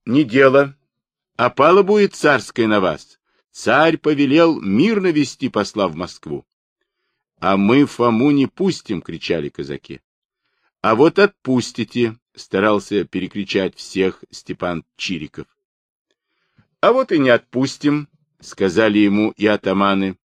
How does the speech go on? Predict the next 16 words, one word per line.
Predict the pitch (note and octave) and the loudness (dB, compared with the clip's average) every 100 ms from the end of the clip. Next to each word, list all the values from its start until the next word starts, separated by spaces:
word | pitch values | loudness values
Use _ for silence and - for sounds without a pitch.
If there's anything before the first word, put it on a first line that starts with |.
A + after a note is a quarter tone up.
| _ _ _ | _ _ _
«А | - A2+ | -4 0
коль | C#3+ C3 | 2 2
сказали, | - - A2 G2+ G#3+ A3+ A2 | 0 -2 0 2 0 2 0
всё, | - - - A2+ C#2+ _ _ _ _ _ - | -2 -8 0 0 0 _ _ _ _ _ -4
так | C#3 E3 B2+ | -2 -2 -4
оно | G#2+ | -4
и | G#2+ | -6
будет». | D2 D2 C#2+ C#2 _ _ _ _ _ _ _ _ _ _ _ _ _ _ _ _ _ | -8 -12 -14 -16 _ _ _ _ _ _ _ _ _ _ _ _ _ _ _ _ _
«Царь | - G#2 B2 C3 B2 - _ _ | -6 0 2 2 0 -4 _ _
всех | - - - F#2 C#3 C3 _ | -18 -16 -4 0 0 0 _
казнит, | C3 A#2+ F#2+ A2 D3+ C3 _ - | -6 -4 -6 -6 -4 -4 _ -20
злодеи, | D2 C#2+ G2 G#2 G#2 C#3 A2 C#2+ _ _ _ _ _ _ | -16 -6 -6 -4 -4 -4 -4 -8 _ _ _ _ _ _
послов | - G#2+ - G2+ A#2 C#3 B2 _ _ - | -2 -2 -2 0 4 4 2 _ _ -6
не | G2+ A#2+ | -4 -4
сметь | - G#2 C3 D3+ - - - | -6 -2 0 0 -2 -18 -12
задерживать». | - G#2+ E2 F2+ C#2 C#2 B1 - | -4 -4 -2 -4 -6 -12 -16 -20